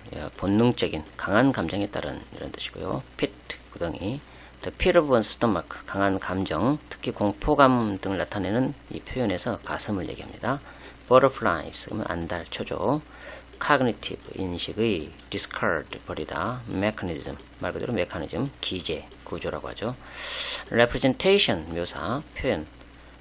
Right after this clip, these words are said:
vulnerability, 취약성, 상처받기 쉬움. concrete, 구체적인. miscommunication, 의사소통 오류, 이런 뜻이 되겠어요.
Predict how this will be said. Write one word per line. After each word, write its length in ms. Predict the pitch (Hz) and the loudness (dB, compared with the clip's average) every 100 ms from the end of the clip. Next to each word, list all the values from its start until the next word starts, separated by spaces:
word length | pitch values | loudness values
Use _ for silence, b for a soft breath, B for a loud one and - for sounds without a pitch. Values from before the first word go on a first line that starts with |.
| - - | -2 4
vulnerability, 840 | 110 107 104 110 110 - - 73 - - - | 8 8 6 4 4 2 -6 -8 -14 -20 -14
취약성, 680 | - - 160 120 - 78 117 151 | -4 0 0 0 -2 -2 -4 -6
상처받기 640 | - 139 131 107 95 - | -4 -2 0 -4 -6 -4
쉬움. 260 | 147 92 80 - - - - - - - | -4 -4 -6 -10 -20 -20 -20 -20 -20 -6
concrete, 680 | - 135 131 - - - - - | 4 4 4 -2 -6 -8 -12 -8
구체적인. 640 | - - - - 101 139 - - - | -8 -6 -8 -4 -2 -2 -6 -14 -4
miscommunication, 1000 | 107 - - 101 95 - 104 - 73 71 - | -2 -2 0 0 0 2 2 2 -2 -6 -8
의사소통 580 | - 92 82 - 143 147 - | -6 -6 -8 0 2 2 0
오류, 340 | 85 82 71 71 - - - - - - | -2 0 -2 -8 -12 -20 -20 -20 -20 -14
이런 160 | - 85 | -10 -8
뜻이 280 | - - - | -6 -6 -4
되겠어요. 380 | - - - | -6 -8 -10